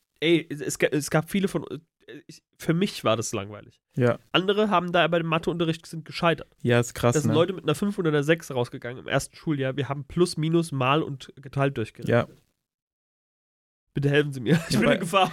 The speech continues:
Speaker 2: nee, bei Liam geht's um Satzbau in Deutschunterricht.
Speaker 1: Wir haben kein Deutsch mehr gehabt, wir hatten nur Englisch.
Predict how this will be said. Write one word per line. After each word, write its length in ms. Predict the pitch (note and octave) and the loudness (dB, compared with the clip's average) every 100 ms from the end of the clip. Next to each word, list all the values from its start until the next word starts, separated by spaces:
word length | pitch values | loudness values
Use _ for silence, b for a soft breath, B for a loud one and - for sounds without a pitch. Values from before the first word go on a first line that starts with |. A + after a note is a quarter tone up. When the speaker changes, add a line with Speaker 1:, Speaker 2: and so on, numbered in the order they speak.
| - | 0
Speaker 2:
nee, 100 | C#3 | 0
bei 160 | C#3 C3+ | 4 4
Liam 280 | C#3+ E3+ D#3 | 4 2 2
geht's 220 | D#3 - | 0 0
um 100 | C3+ | 0
Satzbau 380 | C3 C#3+ - A#2 | 2 0 2 2
in 100 | A2+ | 2
Deutschunterricht. 680 | B2+ B2+ A#2+ G#2+ G#2+ G#2+ _ _ _ _ _ _ _ _ _ _ | 2 0 0 -4 -6 -10 _ _ _ _ _ _ _ _ _ _
Speaker 1:
Wir 100 | C#3 | 0
haben 60 | C#3+ | 0
kein 140 | D#3 | 0
Deutsch 220 | C3+ C3+ - | -2 -4 -8
mehr 80 | |
gehabt, 200 | B2 C#3 | -14 -16
wir 60 | C3+ | -20
hatten 220 | _ C#3 | _ -20
nur 160 | C#3 D3 _ | -20 -20 _
Englisch. 280 | C#3+ B2+ | _ _